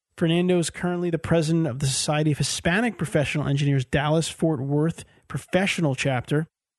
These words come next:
He is truly passionate about his work and sharing his story with underprivileged students to find ways to overcome their obstacles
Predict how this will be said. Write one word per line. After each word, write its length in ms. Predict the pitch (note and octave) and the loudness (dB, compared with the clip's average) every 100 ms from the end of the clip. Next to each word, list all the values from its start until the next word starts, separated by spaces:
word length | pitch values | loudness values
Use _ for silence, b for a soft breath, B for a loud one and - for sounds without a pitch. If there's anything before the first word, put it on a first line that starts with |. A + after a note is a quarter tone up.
| - | -6
He 160 | G#3+ | 0
is 120 | G3 C#3 | 0 0
truly 460 | - - A#3+ A#3 | -4 0 2 2
passionate 500 | - E3 D#3+ - F3+ | 0 -2 0 0 0
about 220 | D#3 C#3+ | 0 0
his 160 | C3+ C#3 | 0 0
work 360 | D3 D3 C#3+ - _ _ _ | 0 0 0 -6 _ _ _
and 320 | C#3 C#3 C3 - | -4 -2 0 -2
sharing 380 | C3 - E3 D#3 | -2 0 2 2
his 160 | C#3 C3 | 2 2
story 760 | - - F#3+ A3+ B3 C3 C3 - - | -2 -2 2 2 2 -2 -4 -8 -8
with 180 | D#3+ - | -8 -2
underprivileged 760 | F#3+ G#3+ A#3+ - F3+ E3 D3+ - | 2 2 2 2 2 2 0 -2
students 460 | - A#3 B3 D3+ - | 0 0 2 0 -2
to 100 | E3 | 0
find 320 | E3+ D#3 D3+ | 2 2 2
ways 220 | F#3 G#3+ | 2 0
to 100 | - - | -2 0
overcome 540 | G3+ G3+ - F#3+ F#3 C#3 | 2 2 0 0 2 2
their 280 | D3 G3+ A#3+ F3 | 2 2 0 -4
obstacles 680 | D3+ - C#3+ C3+ C3 - | -4 -4 -4 -2 -2 -4